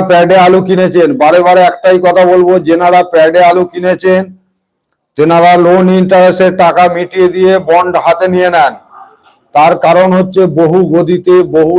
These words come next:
স্টোরে লোনের টাকা মেটানোর পর বন্ড দিতে পারছে না, বহু গদিতে ঝামেলা চলছে, এরকম বিশেষ সূত্রে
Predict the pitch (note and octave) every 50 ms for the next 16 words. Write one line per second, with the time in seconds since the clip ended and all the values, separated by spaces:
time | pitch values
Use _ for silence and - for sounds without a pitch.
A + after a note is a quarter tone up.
0 | E3+ - - _ E3 E3+ F3 F3+ F#3 F#3+ F#3+ F#3+ F3+ - _ _ _ _ _ _
1 | _ _ _ _ _ _ _ _ _ _ _ _ - - C#3 D3+ E3 E3 F#3 F#3
2 | F#3 F#3 F#3+ F#3 F3 - F#3 F#3+ F#3 F3+ F3 E3+ F3 F#3 F#3 F#3 F#3+ F#3 F#3 F#3
3 | F3+ F3+ F3+ F3+ F3+ E3+ D3 D#3 E3 F3 F#3 F3+ F3 E3 D3 E3 E3+ - - F#3
4 | F3+ F3+ F3+ F3 F3 F3 F3 - F3+ F3+ - F3+ F#3 E3+ E3 C3 G2+ - - _
5 | B2+ D3+ D#3 F3+ F#3 F3 E3+ F3 E3 F3 F3+ - F3+ F3+ E3 D#3 D3+ D#3+ E3+ F3
6 | F3+ F3+ F3 F3+ F3+ F3 E3+ E3+ - - F#3 F3 E3+ E3+ D3 E3+ F#3 F#3+ F#3 D#3+
7 | D#3+ D#3 - F#3+ F3+ F3+ - - F3+ F#3 - - F3